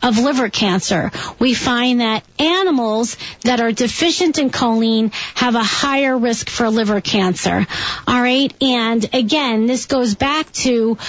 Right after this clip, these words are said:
uh, methylation of the D N A. Diets low in choline, you know, seem to have fewer methyl groups on the D N A, and this can result in a spontaneous,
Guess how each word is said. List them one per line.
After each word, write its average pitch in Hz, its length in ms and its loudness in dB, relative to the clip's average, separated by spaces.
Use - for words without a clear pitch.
uh, 247 140 0
methylation 240 960 0
of 226 120 0
the 220 100 2
D 214 240 2
N 214 140 2
A. 170 380 -2
Diets 220 560 0
low 277 340 2
in 302 140 0
choline, 233 760 0
you 240 120 2
know, 226 280 0
seem 285 400 0
to 277 120 0
have 214 380 0
fewer 330 520 0
methyl 277 440 0
groups 233 380 0
on 247 200 2
the 240 80 2
D 233 260 2
N 226 140 2
A, 208 400 2
and 240 180 2
this 262 220 -2
can 240 320 0
result 214 500 0
in 226 240 2
a 220 140 0
spontaneous, 226 1120 0